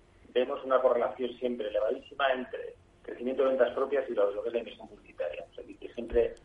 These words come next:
eh, un apalancamiento, un impulso, un vector relevante es la inversión publicitaria para, para conseguir un crecimiento en ventas.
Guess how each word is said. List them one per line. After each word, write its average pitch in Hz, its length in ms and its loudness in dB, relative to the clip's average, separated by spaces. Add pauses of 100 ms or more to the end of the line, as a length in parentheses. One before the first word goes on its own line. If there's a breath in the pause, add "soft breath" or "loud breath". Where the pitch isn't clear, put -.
(240)
eh, 107 360 0
un 123 120 2
apalancamiento, 120 680 8
un 113 100 -2
impulso, 117 440 0
un 110 100 -4
vector 120 380 10
relevante 123 640 8
es - 140 -6
la - 80 -6
inversión - 280 -12
publicitaria 123 440 2
para, - 280 6
para - 160 -2
conseguir 117 280 -10
un 120 80 -4
crecimiento 107 480 -6
en - 60 -6
ventas. - 340 -12